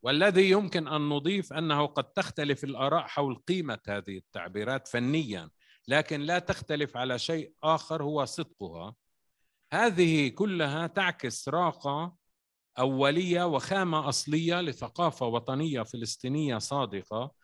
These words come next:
كانت الطاقة، الطاقة الضفاقة التي تدفع الشعب إلى تصعيد تصوره الذاتي من جهة، وإلى تكريس الذات على قاعدة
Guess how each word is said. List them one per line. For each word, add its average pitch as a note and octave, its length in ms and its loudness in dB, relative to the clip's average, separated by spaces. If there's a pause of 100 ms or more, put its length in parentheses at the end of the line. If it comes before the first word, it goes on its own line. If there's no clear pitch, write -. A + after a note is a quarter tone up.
(260)
كانت E3 420 4
الطاقة، C3+ 480 2
الطاقة D#3+ 640 2
الضفاقة D3 840 -2
التي C3+ 360 -6
تدفع A#2+ 420 -6
الشعب D3 460 -4 (420)
إلى C#3 240 4
تصعيد D3 640 0
تصوره C3+ 520 -2
الذاتي A#2+ 720 2
من G2+ 200 -4
جهة، B2+ 500 -4 (280)
وإلى C#3+ 380 2
تكريس D#3 600 0
الذات C#3 720 0 (320)
على A#2 260 4
قاعدة D3+ 480 2